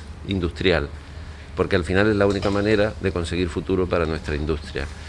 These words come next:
Bueno, el Festival de Málaga, me decía el otro día, eh, un periodista que tú conoces, John Hopwell, de Variety, me decía, "El Festival de Málaga ha dejado de ser un festival para convertirse en un ecosistema".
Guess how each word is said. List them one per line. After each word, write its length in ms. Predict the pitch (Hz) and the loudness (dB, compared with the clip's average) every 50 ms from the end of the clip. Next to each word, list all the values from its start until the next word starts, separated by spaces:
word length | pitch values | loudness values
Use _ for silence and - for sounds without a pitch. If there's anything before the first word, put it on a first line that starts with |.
| - - - - - - - - - - - - - - - - | -12 -12 -12 -12 -14 -14 -14 -14 -12 -12 -12 -10 -10 -10 -2 2
Bueno, 300 | 101 101 87 78 80 92 | 2 2 2 2 0 -2
el 80 | 98 | -2
Festival 400 | - 117 107 - 127 131 151 165 | -2 -2 0 4 4 6 6 6
de 60 | 160 | 4
Málaga, 280 | 156 160 160 160 160 160 | 4 4 4 4 4 4
me 120 | 143 131 | 4 4
decía 480 | 123 113 107 - - 160 175 180 175 - | 2 2 2 0 2 2 4 4 2 2
el 160 | - 131 131 143 | 0 2 4 4
otro 260 | 143 135 - 123 123 | 4 4 4 2 2
día, 360 | 120 131 143 139 127 127 120 - - - - - - - | 4 4 6 6 4 4 2 -2 -6 -10 -12 -12 -4 0
eh, 160 | 110 104 101 | 2 2 4
un 160 | 87 117 131 | 4 2 2
periodista 580 | - 135 113 113 110 104 107 117 113 - - 113 107 92 - - - - - | 2 2 4 4 4 4 4 2 2 2 2 2 2 0 -2 -6 -12 -10 -4
que 100 | - 82 | -4 -4
tú 160 | - - - 110 | 0 0 0 0
conoces, 500 | - 92 95 104 107 - - 110 98 - | 2 2 2 0 0 0 -2 -2 0 2
John 180 | - 107 120 117 | 2 4 4 4
Hopwell, 540 | 98 107 127 143 113 98 113 104 87 135 127 - - | 2 0 0 0 4 4 4 4 4 2 -2 -2 -2
de 680 | 98 98 87 98 95 95 90 90 87 82 82 80 80 76 | 0 2 4 4 6 6 4 4 4 4 2 2 0 2
Variety, 560 | 76 82 82 95 117 123 117 98 85 - 117 - - - - - - - - - - - - - - - | 2 2 4 4 4 2 2 0 0 -4 -6 -8 -10 -14 -16 -16 -16 -14 -14 -14 -14 -14 -14 -14 -6 0
me 80 | 101 | 0
decía, 340 | 101 101 - - 107 104 98 - | 2 2 2 2 2 2 2 2
"El 140 | - 107 104 | 0 -2 -2
Festival 380 | - 110 92 - 107 113 143 160 | -2 -2 -2 2 2 4 4 4
de 80 | 160 | 4
Málaga 360 | 156 156 160 160 160 151 135 131 | 2 2 2 2 2 2 4 4
ha 40 | |
dejado 360 | 127 131 127 - - 127 123 120 | 4 2 0 0 0 0 0 0
de 60 | 110 | 0
ser 220 | - - 147 151 | 0 0 2 2
un 120 | 143 131 123 | 2 0 0
festival 460 | - 127 117 - 117 117 139 156 156 | -2 -4 -2 0 2 4 4 4 4
para 180 | - 135 123 113 | 2 2 2 4
convertirse 600 | 104 107 101 98 98 95 - 151 151 139 - 139 | 2 2 2 2 0 2 0 0 0 2 0 0
en 100 | 123 127 | 2 2
un 120 | 147 156 147 | 4 2 2
ecosistema". 720 | 143 - 123 113 - 143 131 - - - 156 151 123 65 | 2 2 0 0 0 -2 -4 -2 2 2 4 4 2 0